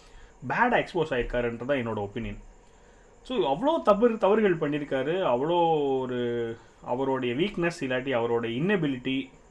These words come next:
ம், வந்து எக்ஸ்போஸ் ஆயிருச்சு. So, அஞ்சு ஏரியால வந்து அவருடைய, அ, பிம்பம் உடைஞ்சிருச்சுன்னு தான் நான் ஃபீல் பண்ணுவேன், ஃபீல் பண்றேன். So, எந்த, என்ன அஞ்சு விஷயத்துல வந்து அவரோட இமேஜ் சுக்குநூறு ஆயிடுச்சு என்னோட பார்வையிலங்கிறதா இந்த வீடியோட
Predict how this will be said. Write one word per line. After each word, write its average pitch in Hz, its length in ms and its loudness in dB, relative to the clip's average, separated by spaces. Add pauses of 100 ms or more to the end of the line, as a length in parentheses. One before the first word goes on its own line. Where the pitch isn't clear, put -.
(180)
ம், 120 280 -6
வந்து 123 220 -4
எக்ஸ்போஸ் 139 380 -2
ஆயிருச்சு. 101 400 -6 (540)
So, 311 160 2
அஞ்சு 285 440 4
ஏரியால 196 600 6
வந்து 180 300 2
அவருடைய, 120 600 0 (760)
அ, - 200 -14 (400)
பிம்பம் 208 380 8
உடைஞ்சிருச்சுன்னு 127 640 0
தான் 131 100 -6
நான் 104 160 -8
ஃபீல் 110 160 -10
பண்ணுவேன், 104 260 -12 (240)
ஃபீல் 131 180 -4
பண்றேன். 104 280 -8 (420)
So, 254 140 2
எந்த, 277 340 4
என்ன 269 400 4
அஞ்சு 190 280 4
விஷயத்துல 175 420 2
வந்து 143 300 -2 (520)
அவரோட 131 260 0
இமேஜ் 143 320 0
சுக்குநூறு 143 480 -2
ஆயிடுச்சு 123 280 -2
என்னோட 123 240 -2
பார்வையிலங்கிறதா 117 680 -2
இந்த 117 40 -6
வீடியோட 107 340 -4